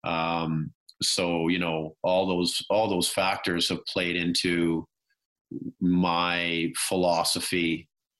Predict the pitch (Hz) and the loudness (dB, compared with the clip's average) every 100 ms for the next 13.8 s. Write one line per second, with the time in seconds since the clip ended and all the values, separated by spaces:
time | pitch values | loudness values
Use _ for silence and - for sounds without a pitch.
0 | _ 80 78 80 95 85 90 87 92 87 | _ -4 -2 2 2 2 0 0 0 0
1 | - 87 87 85 80 - _ - 90 85 | 0 -2 -2 -2 -4 -10 _ -8 -6 -4
2 | 80 85 - _ - - - - 95 92 | -6 -8 -12 _ -20 -20 -8 -2 0 0
3 | - - 98 82 82 92 85 85 95 92 | 0 0 0 0 -2 -4 -2 -2 -2 -2
4 | - 92 95 92 90 101 101 95 80 92 | -2 0 0 2 2 0 0 -2 0 0
5 | 90 87 95 92 87 - 87 - 90 - | 0 0 0 -2 -6 -4 -4 -2 -4 -4
6 | - - 82 82 73 - - _ - - | -6 -2 -2 -2 -4 -8 -10 _ -18 -18
7 | - 90 90 87 - 90 95 98 92 87 | -6 -2 0 0 0 2 2 2 0 0
8 | 92 87 87 87 87 87 - 92 95 92 | 0 2 2 0 0 0 -2 -2 0 0
9 | 85 90 98 98 95 90 92 - 92 90 | 0 0 0 -2 0 0 0 0 0 -2
10 | 90 - 80 87 - 95 98 92 90 90 | -2 -4 0 -2 0 -2 0 2 2 0
11 | - 95 92 - 85 82 80 - - - | 0 0 0 0 0 2 0 -4 -10 -20
12 | - - - - - - - 95 95 - | -20 -20 -20 -10 -2 0 0 0 0 0
13 | 90 - - 92 - 95 92 | 0 0 2 0 2 0 0